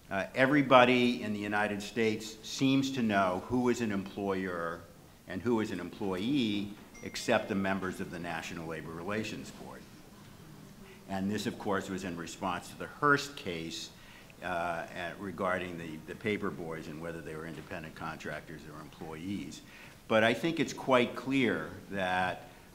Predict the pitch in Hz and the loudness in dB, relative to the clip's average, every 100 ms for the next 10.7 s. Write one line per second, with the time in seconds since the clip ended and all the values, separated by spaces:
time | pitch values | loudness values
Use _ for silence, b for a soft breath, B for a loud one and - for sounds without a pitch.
0 | - 101 101 104 110 110 117 101 98 - | -2 2 6 8 8 4 0 0 0 -4
1 | 85 98 95 92 87 90 87 90 92 92 | -6 -2 -2 -2 -2 -4 -2 -4 -4 -4
2 | 87 85 82 78 92 85 82 - 80 76 | -4 -6 -8 -8 -8 -8 -8 -4 -4 -4
3 | 78 78 - 110 104 104 101 92 85 82 | -8 -10 -2 0 2 0 -2 -4 -4 -6
4 | 78 71 76 90 82 85 78 76 76 76 | -8 -10 -8 -8 -6 -6 -8 -10 -12 -6
5 | 110 104 95 92 - B B B B - | 0 0 2 -2 -4 B B B B -4
6 | 101 110 117 117 113 110 104 95 90 - | 2 6 6 6 2 0 2 0 -2 -6
7 | 95 95 - 104 113 117 110 104 101 95 | -10 -10 -6 0 2 4 6 6 6 4
8 | 92 87 90 90 85 80 - 82 82 - | 0 -4 -6 -6 -8 -10 -8 -6 -6 -10
9 | - B B B 127 123 127 143 175 165 | -16 B B B 0 0 2 4 4 4
10 | 147 - - 143 180 151 87 | 0 -4 -6 0 4 4 2